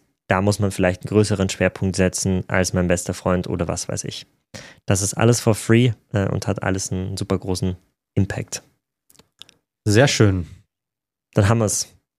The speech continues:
Speaker 2: Wir haben's
Speaker 1: Die,
Speaker 2: geschafft.
Speaker 1: wir haben uns beide ans Budget gehalten, das ist sehr erfreulich.
Speaker 2: <laughs> Was, was
Speaker 1: Ähm,
Speaker 2: ist bei dir insgesamt, was es gekostet hat? Du hast einfach genau auf hundert dann
Speaker 1: Ja, ich hab's auf hundert voll gemacht.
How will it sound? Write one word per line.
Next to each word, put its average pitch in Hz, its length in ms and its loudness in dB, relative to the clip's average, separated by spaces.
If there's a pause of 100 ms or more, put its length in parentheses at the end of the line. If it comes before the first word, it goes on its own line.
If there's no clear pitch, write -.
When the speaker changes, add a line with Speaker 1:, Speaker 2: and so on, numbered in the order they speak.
Speaker 2:
Wir 107 140 4
haben's 104 220 6
Speaker 1:
Die, 101 60 4
Speaker 2:
geschafft. 110 340 4
Speaker 1:
wir 107 80 4
haben 113 160 6
uns 110 120 2
beide 110 220 4
ans 107 160 0
Budget 113 260 2
gehalten, 123 400 4
das 104 160 2
ist - 120 -6
sehr 104 140 4
erfreulich. 110 640 4
Speaker 2:
<laughs> - 40 -8
Was, 107 180 4
was 120 120 4
Speaker 1:
Ähm, 107 60 4
Speaker 2:
ist 107 60 0
bei 117 100 2
dir 123 120 4
insgesamt, 131 420 -2 (120)
was 123 160 -2
es - 80 -14
gekostet 135 340 -2
hat? 120 60 0
Du 120 40 4
hast 117 120 4
einfach 113 180 0
genau 113 220 4
auf - 100 -2
hundert 117 320 2
dann 104 300 0 (200)
Speaker 1:
Ja, 110 200 8
ich 107 100 -2
hab's 101 300 -2
auf 104 220 0
hundert 113 200 6
voll 92 220 4
gemacht. 87 420 0